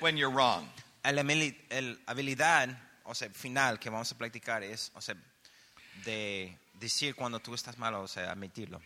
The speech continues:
Speaker 1: So I want you to get in your mind, when was the last time you admitted you were wrong?
Speaker 2: O sea, ok, ¿cuándo fue la última vez que tú has, um, declarado que fue, o sea, fuiste equivo-, equi-, equivocado?
Speaker 1: And ask forgiveness.
Speaker 2: Y pedir perdón.
Speaker 1: How,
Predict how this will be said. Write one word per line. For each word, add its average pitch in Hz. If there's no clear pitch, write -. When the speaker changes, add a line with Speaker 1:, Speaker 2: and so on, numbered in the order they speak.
Speaker 1:
So -
I 135
want 214
you 240
to 165
get 190
in 170
your 143
mind, 127
when 214
was 269
the 180
last 156
time 139
you 123
admitted 120
you 110
were 101
wrong? 95
Speaker 2:
O -
sea, 139
ok, 135
¿cuándo 185
fue 175
la 156
última 151
vez 120
que 117
tú 120
has, 123
um, 107
declarado 110
que 98
fue, 104
o 90
sea, -
fuiste 113
equivo-, 107
equi-, 110
equivocado? 92
Speaker 1:
And 143
ask 143
forgiveness. 117
Speaker 2:
Y 147
pedir 135
perdón. 117
Speaker 1:
How, 147